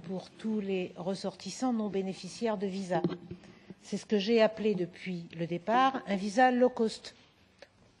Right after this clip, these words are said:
Au fur et à mesure qu'on libéralise plus de visas, on crée des autorisations supplémentaires. Il s'agissait au départ, ne l'oublions pas quand même, avec le premier paquet frontières intelligentes, de faciliter le transit.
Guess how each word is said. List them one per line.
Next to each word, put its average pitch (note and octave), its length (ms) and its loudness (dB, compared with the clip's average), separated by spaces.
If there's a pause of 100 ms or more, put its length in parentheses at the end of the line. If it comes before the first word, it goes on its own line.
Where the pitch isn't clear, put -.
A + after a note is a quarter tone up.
(100)
Au B3+ 100 2
fur A#3 240 -2
et A3+ 80 4
à A3 40 2
mesure A3+ 360 -2
qu'on G3 140 -4
libéralise F#3+ 840 0
plus F3 160 -6
de F3+ 80 -2
visas, F#3 480 0 (420)
on G3+ 140 -4
crée A#3 320 -2
des G#3 180 -4
autorisations F#3+ 760 -2 (220)
supplémentaires. G#3 680 -4 (680)
Il F#3 80 -4
s'agissait B3 680 6
au F#3 100 2
départ, G3+ 600 4
ne F3+ 120 0
l'oublions E3 480 -6
pas B3+ 240 6
quand - 180 -8
même, D3+ 300 -8
avec D3+ 280 -8
le F#3 80 -2
premier B3 460 4
paquet G#3+ 480 0 (640)
frontières F3+ 540 -4
intelligentes, F3 720 -2 (540)
de F3+ 100 -2
faciliter D4 960 2
le G#3+ 160 6
transit. F3+ 580 -6